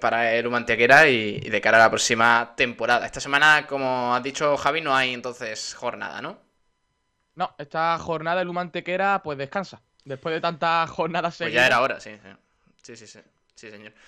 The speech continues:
Speaker 1: Bueno, pues va, eh, terminamos la información del Humantequera, nos vamos al resto de resultados, Javi.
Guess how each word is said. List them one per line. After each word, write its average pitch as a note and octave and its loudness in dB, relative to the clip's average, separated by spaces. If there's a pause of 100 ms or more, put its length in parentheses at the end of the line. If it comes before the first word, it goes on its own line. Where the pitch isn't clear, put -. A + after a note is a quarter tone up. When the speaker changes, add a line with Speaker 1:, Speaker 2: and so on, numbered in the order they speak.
(260)
Speaker 1:
Bueno, C3+ -2
pues B2 -4
va, D3 0
eh, C3 0
terminamos C3 -4
la D#3 0
información D3+ -6
del C#3+ -6
Humantequera, D3+ -2
nos D#3+ -6
vamos D3 -2
al D3 0
resto C#3+ -6
de C#3 -2
resultados, D#3 -6
Javi. F3 -4